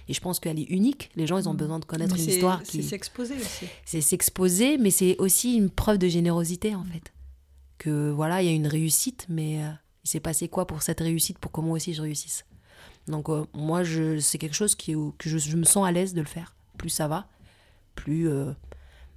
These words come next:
Speaker 1: j'arrive à, à transmettre quelque chose par un storytelling. Et souvent, l'être humain n'apprend que par l'émotion, je pense.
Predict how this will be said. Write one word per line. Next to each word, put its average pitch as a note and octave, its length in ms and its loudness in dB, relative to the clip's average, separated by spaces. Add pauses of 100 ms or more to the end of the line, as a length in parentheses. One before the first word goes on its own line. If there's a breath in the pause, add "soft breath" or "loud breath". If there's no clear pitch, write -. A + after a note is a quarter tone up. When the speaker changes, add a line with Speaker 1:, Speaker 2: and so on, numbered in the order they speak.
Speaker 1:
j'arrive D3+ 320 -2
à, C#3 440 -4 (160)
à D3+ 100 -6
transmettre E3+ 440 -2
quelque D#3 160 -4
chose F3 200 -2
par D3+ 140 -6
un D3+ 100 -4
storytelling. D#3 1000 -2
Et D#3+ 60 -4
souvent, G3+ 400 0
l'être F3+ 300 0
humain G3 180 2
n'apprend F3+ 320 -2
que E3+ 120 -4
par D#3 200 -2
l'émotion, D#3 500 0
je D3+ 120 -8
pense. - 480 -6